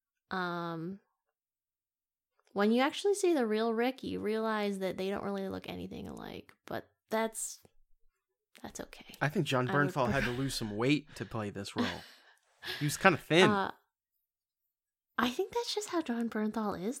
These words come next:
Speaker 1: though.
Speaker 2: Nah, Jon Bernthal is usually ripped up. You ever seen him in Wolf of Wall Street or, or Hunger
Speaker 1: Yeah, but
Speaker 2: Games?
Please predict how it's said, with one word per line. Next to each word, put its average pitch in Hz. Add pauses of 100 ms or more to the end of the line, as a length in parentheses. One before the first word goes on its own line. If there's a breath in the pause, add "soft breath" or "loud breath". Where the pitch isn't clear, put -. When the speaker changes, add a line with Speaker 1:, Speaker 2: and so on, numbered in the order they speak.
Speaker 1:
though. -
Speaker 2:
Nah, 143
Jon 151
Bernthal 220
is 156
usually 170
ripped 127
up. 143
You 151
ever 151
seen 185
him 180
in 175
Wolf 185
of 175
Wall 170
Street 208
or, 147 (380 soft breath)
or 143
Hunger 165
Speaker 1:
Yeah, 311
but -
Speaker 2:
Games? 220